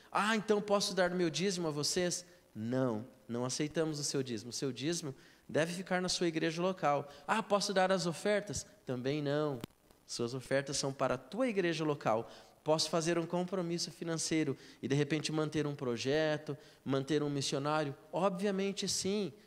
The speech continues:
Tem informação mais que suficiente na internet, na revista,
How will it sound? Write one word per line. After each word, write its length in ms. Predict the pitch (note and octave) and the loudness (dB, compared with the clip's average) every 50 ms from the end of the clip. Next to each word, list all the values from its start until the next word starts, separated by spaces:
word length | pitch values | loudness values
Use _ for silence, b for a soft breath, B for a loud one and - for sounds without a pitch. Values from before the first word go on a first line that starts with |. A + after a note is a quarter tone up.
| B B | B B
Tem 160 | - F3+ G3 A3 | -2 0 0 0
informação 540 | G#3 - - G3 F3+ F3 F3 E3+ - F#3 F3+ | 0 0 0 0 2 2 2 0 0 0 0
mais 300 | E3+ F#3+ G#3 G#3+ G3+ - | 2 2 2 2 0 -2
que 80 | - | -2
suficiente 640 | - - G3 E3+ - E3+ - - D#3+ E3+ E3+ - E3+ | -2 -4 -4 -4 -4 -4 -4 -2 -2 -4 -4 -4 -4
na 80 | D#3 D3+ | -4 -4
internet, 680 | D3 D3+ C3+ A#2 A#2 B2+ C#3 D#3 E3+ E3 - - D#3 | -4 -2 -4 -4 -4 -2 -2 -2 -2 -2 -4 -6 -6
na 100 | D3+ C#3 | -4 -4
revista, 600 | C3+ C3+ B2 A2+ A#2+ C#3+ E3+ F3 E3+ - D3 | -2 -2 -4 -4 -4 -4 -2 -2 -2 -4 -6